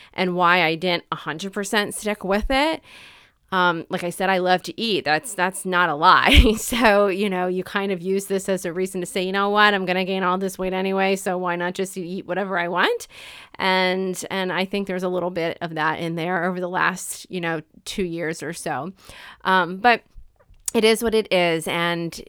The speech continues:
you know, you have to deal with it the way is best for you and for your family, of course, as well. So, you know, for me, medication was the answer, despite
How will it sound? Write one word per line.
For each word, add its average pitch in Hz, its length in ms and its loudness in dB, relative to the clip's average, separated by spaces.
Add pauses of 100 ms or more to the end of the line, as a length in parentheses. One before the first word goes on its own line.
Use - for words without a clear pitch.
you 185 140 -4
know, 165 420 0
you 175 420 -6
have 196 260 4
to 185 100 -6
deal 185 160 -2
with 175 200 -2
it 180 140 -2
the 170 100 -8
way 170 500 -4 (800)
is 185 180 2
best 175 260 -2
for 190 120 -2
you 311 280 2
and 453 260 2
for 294 80 -2
your 175 120 -2
family, 143 560 -6
of - 100 -14
course, 180 280 -4
as 170 140 -10
well. 165 260 -2
So, 175 320 0 (320)
you 185 80 -6
know, 175 120 0
for 196 160 -4
me, 208 200 0
medication 196 640 -4
was 185 160 -4
the - 180 -8
answer, 220 480 -4 (260)
despite 185 720 -2